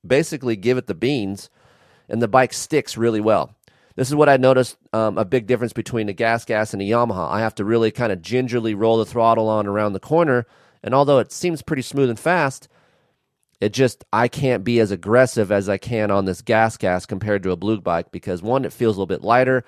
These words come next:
two, it's not as aggressive down low, so I think I can just get on the gas sooner and come in harder, and it, like I said, it's a deceiving feel. Like, when you ride it, you're like, "Yeah, it doesn't have that excitement like a Yamaha," but yet, man, it doesn't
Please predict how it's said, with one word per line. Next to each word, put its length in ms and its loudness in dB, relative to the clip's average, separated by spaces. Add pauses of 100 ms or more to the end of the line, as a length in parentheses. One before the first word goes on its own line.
(380)
two, 240 0
it's 160 -4
not 240 0
as 100 -2
aggressive 480 0
down 200 0
low, 200 0
so 160 -4
I 80 0
think 280 -4
I 80 -2
can 120 -10
just 140 -10
get 80 -4
on 120 -2
the 60 -8
gas 240 -2
sooner 380 -4
and 140 -6
come 180 -6
in 80 -6
harder, 460 0 (400)
and 200 -4
it, 120 -6
like 160 -2
I 80 -4
said, 180 -4
it's 140 -12
a 60 -4
deceiving 580 -6
feel. 440 -4 (300)
Like, 220 -4
when 160 -8
you 100 -4
ride 240 4
it, 40 0
you're 60 0
like, 140 0
"Yeah, 160 -6
it 80 -10
doesn't 200 -6
have 160 -6
that 100 -4
excitement 640 -6
like 160 -10
a 40 -8
Yamaha," 400 -4
but 140 -2
yet, 220 0
man, 320 0 (840)
it 240 -8
doesn't 460 4